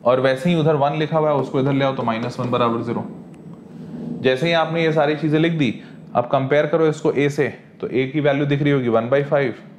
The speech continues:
बी की वैल्यू माइनस वन by सिक्स, सी की वैल्यू माइनस वन। तो लिख दो, ए कहाँ गया? ये तो, ये तो, अच्छा, इन लोगों ने ऐसा ऐसा कर दिया, कोई बात नहीं, आप ऐसा भी कर सकते हो। देखो,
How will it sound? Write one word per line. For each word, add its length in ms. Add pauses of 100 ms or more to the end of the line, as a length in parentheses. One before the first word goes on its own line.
बी 140
की 100
वैल्यू 260
माइनस 340
वन 140
by 140
सिक्स, 360 (340)
सी 240
की 140
वैल्यू 220
माइनस 380
वन। 120 (480)
तो 60
लिख 160
दो, 280 (200)
ए 180 (340)
कहाँ 180
गया? 160 (1000)
ये 120
तो, 280
ये 120
तो, 440 (800)
अच्छा, 220
इन 160
लोगों 260
ने 80
ऐसा 240
ऐसा 160
कर 120
दिया, 180
कोई 160
बात 220
नहीं, 100 (420)
आप 140
ऐसा 220
भी 140
कर 120
सकते 320
हो। 80 (1160)
देखो, 240